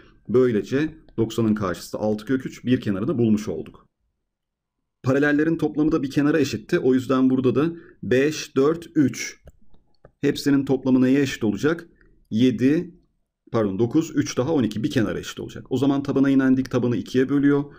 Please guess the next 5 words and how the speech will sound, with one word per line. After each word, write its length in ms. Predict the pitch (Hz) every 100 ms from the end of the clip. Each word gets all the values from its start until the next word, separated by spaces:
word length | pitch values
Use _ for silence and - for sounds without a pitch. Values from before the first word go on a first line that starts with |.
| - -
Otuz, 220 | - 110 127
altmış, 340 | 131 123 -
doksan 260 | 120 - 123
üçgeninden 600 | 120 127 123 123 123 117
dolayı 480 | 107 95 110 -